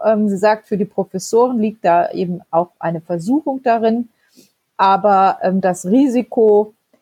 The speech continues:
ist auch sehr groß, auch für die Professoren, weil sie sich im Grunde damit in der Lehre auf Dauer überflüssig machen.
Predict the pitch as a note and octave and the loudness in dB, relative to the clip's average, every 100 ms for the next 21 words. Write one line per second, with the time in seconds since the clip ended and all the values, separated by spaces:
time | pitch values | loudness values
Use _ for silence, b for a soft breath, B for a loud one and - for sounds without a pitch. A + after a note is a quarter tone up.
0 | _ _ - - - G#3+ A3 - D#3+ D#3+ | _ _ -8 -6 -2 -2 -2 -2 -2 -2
1 | D#3+ F3 A3+ F4 - - _ G3 G#3 - | -2 0 2 0 -4 -8 _ -2 -2 -4
2 | G3+ F3+ - F3 E3 - G#3+ C4 D#4 D4 | -8 -8 -6 -6 -8 -2 2 2 0 0
3 | G3+ G3+ G3 E3+ F3+ E3+ D#3+ G3 A3+ G3+ | 0 0 -4 -6 -8 -8 -2 0 0 0
4 | F#3+ F#3+ F#3 - - F3 E3+ E3 F3 F#3+ | 0 0 -2 -8 -8 -2 0 2 2 2
5 | F#3 E3+ - E3+ E3 D#3+ F3+ D#3 D3+ D3+ | 2 0 -2 0 0 0 0 -2 -2 -12
6 | - E3 - C#3+ - F#3 | -12 -14 -10 -10 -10 -18